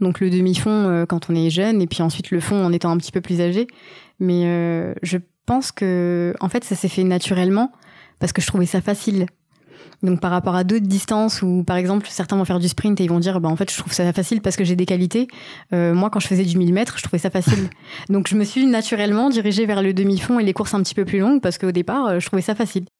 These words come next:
Speaker 2: Ouais, tu sentais qu'au fil des kilomètres, en fait, il y avait pas tellement d'usure et que t'arrivais à tenir la cadence, euh,
Speaker 1: C'est ça.
Speaker 2: sans
Speaker 1: Et je
Speaker 2: trop
Speaker 1: prenais
Speaker 2: forcer.
Speaker 1: plaisir aussi.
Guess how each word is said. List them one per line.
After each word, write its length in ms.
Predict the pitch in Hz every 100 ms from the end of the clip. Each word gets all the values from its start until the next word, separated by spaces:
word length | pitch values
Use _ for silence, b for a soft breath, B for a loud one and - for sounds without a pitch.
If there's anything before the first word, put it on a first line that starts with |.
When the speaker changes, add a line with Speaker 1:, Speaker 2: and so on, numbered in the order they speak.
| _ _ -
Speaker 2:
Ouais, 120 | 113
tu 80 | -
sentais 240 | 123 110 110
qu'au 120 | 107
fil 120 | 113
des 80 | 104
kilomètres, 400 | 110 110 120 120
en 40 |
fait, 180 | 123 -
il 40 |
y 40 | 113
avait 80 | 110
pas 100 | 110
tellement 200 | 110 107
d'usure 360 | 110 110 117
et 40 | 113
que 40 |
t'arrivais 220 | 104 104
à 60 | 104
tenir 140 | -
la 80 | 98
cadence, 400 | 101 104 107 -
euh, 40 | 110
Speaker 1:
C'est 120 | 214
ça. 180 | 208 196
Speaker 2:
sans 80 | -
Speaker 1:
Et 20 |
je 60 | -
Speaker 2:
trop 80 | 127
Speaker 1:
prenais 120 | 214
Speaker 2:
forcer. 180 | 202 -
Speaker 1:
plaisir 220 | 247 269
aussi. 260 | 196 202